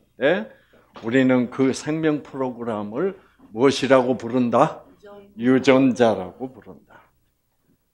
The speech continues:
그 세포, 각 세포 속에 입력되어 있는 이 생명 프로그램은 변한다.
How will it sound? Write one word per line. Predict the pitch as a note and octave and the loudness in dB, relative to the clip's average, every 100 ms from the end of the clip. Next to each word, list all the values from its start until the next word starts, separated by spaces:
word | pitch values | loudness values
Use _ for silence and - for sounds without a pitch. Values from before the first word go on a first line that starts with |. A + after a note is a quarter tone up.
| _ | _
그 | A3 | -2
세포, | A3 - - - C3 | 2 2 2 0 -10
각 | - G#3+ - | -8 -8 -6
세포 | - F3 F3 F#3 | 0 0 0 -6
속에 | F3 E3+ D#3+ D3+ D#3 F3+ E3+ - - _ C3+ | -4 -6 -4 -4 -2 0 0 -2 -14 _ -6
입력되어 | C#3 B2+ A#2+ - G#2+ | 0 2 0 -4 -10
있는 | F#2+ B2 D3+ - | -10 -8 -8 -8
이 | C#3 | -14
생명 | - E3 F#3+ F#3+ F3+ D#3+ | -12 -14 -12 -10 -10 -14
프로그램은 | - D#3 C3 B2 G#2+ F2+ F2+ F#3+ F#3+ _ _ _ - | -8 -6 -4 -6 -8 -10 -10 -12 -12 _ _ _ -20
변한다. | - G#2 A2 A2+ A#2+ A#2 A#2 A2+ | -14 -6 -4 -4 -6 -6 -6 -8